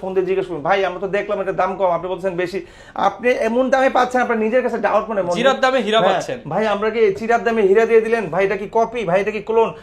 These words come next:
Speaker 1: আপনাকে বলছি, আমাদের যদি কোনো ফোন ক্লোন, টোলন, কপি টপি হয়,
Speaker 2: যেটা অরিজিনাল বলবে,
Speaker 1: আপনাকে
Speaker 2: একশো পার্সেন্ট অরিজিনাল।
Speaker 1: হান্ড্রেড পার্সেন্ট অরিজিনাল। আপনাকে দুই লাখ টাকা পুরস্কার দিব, just খালি আপনি প্রুভ করবেন যে আমাদের কোনো ফোন একটা কিনে আপনি ইনভেস্ট করেন পাঁচ হাজার টাকা, একটা লটারির মতো, যদি পেয়ে যান, তাহলে দুই লাখ টাকা পেয়ে যাবেন। কিন্তু but আমি আপনাকে হলফ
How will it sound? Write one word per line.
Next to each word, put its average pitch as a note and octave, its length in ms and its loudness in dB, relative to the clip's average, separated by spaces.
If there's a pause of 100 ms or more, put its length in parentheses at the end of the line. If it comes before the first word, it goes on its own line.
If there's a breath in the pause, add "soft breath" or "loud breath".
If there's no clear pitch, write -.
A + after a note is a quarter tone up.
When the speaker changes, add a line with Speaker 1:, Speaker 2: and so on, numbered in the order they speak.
Speaker 1:
আপনাকে G#3+ 380 2
বলছি, F3+ 280 0
আমাদের F3+ 400 -4
যদি F#3+ 160 -4
কোনো F#3 320 -6
ফোন F3+ 200 -8
ক্লোন, E3+ 360 0
টোলন, E3+ 300 -2
কপি F3 240 0
টপি F3+ 100 2
হয়, F3 180 0
Speaker 2:
যেটা A3 280 4
অরিজিনাল C#4 380 4
বলবে, C#4+ 140 2
Speaker 1:
আপনাকে D4+ 180 4
Speaker 2:
একশো A3+ 180 2
পার্সেন্ট B3+ 300 2
অরিজিনাল। F#3 200 -2
Speaker 1:
হান্ড্রেড A3+ 240 2
পার্সেন্ট A3+ 240 0
অরিজিনাল। F#3+ 180 0
আপনাকে F#3+ 260 -4
দুই G#3+ 160 -4
লাখ G3 160 0
টাকা F#3+ 120 -4
পুরস্কার A3+ 420 -6
দিব, F#3+ 80 -4
just F#3+ 200 2
খালি A3+ 160 -8
আপনি G3+ 200 -8
প্রুভ A#3 240 -8
করবেন F#3 260 -2
যে E3+ 60 2
আমাদের E3+ 220 2
কোনো F#3 200 -6 (100)
ফোন G3+ 120 -2
একটা G3 140 -4
কিনে B3+ 440 2 (280 loud breath)
আপনি G3 240 -2
ইনভেস্ট A#3 280 2
করেন B3+ 200 2
পাঁচ B3 160 -2
হাজার A#3 160 -4
টাকা, A3+ 140 -2
একটা A3+ 140 -2
লটারির A3 360 0
মতো, G3+ 140 -2
যদি G#3 240 -4
পেয়ে B3+ 280 2
যান, A#3 100 -2
তাহলে G3+ 160 -2
দুই A3+ 100 -2
লাখ A3 160 0
টাকা A3 120 -2
পেয়ে A3 140 2
যাবেন। F#3+ 180 -2
কিন্তু F3+ 200 -8
but G3 220 2 (140)
আমি F#3 180 -4
আপনাকে G3 240 -4
হলফ F3+ 260 0